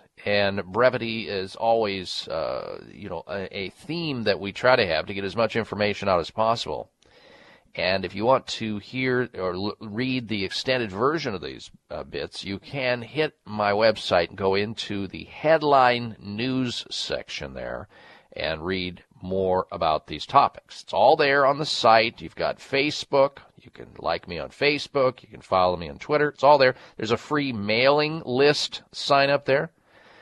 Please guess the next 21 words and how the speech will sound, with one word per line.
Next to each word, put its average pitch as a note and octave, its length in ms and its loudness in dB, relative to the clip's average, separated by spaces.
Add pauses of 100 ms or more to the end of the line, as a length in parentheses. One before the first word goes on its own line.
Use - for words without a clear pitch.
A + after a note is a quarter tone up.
(240)
as F#2 240 0
well. D#2+ 180 -4
All A3+ 220 8
there G#3 180 8
at D3+ 140 4
doctor D#3+ 480 4
bob G#2+ 420 6
dot E2 240 -2
com, C#2+ 300 -4
D A#2 180 -2
O E3 100 0
C C#3 320 -4
T C#3+ 280 -4
O C3+ 140 2
R F#2+ 420 4 (160)
bob D2 520 0
dot D#2+ 280 -4
com. G2+ 240 0
So E3+ 220 0
what B3 320 2
will A3+ 260 8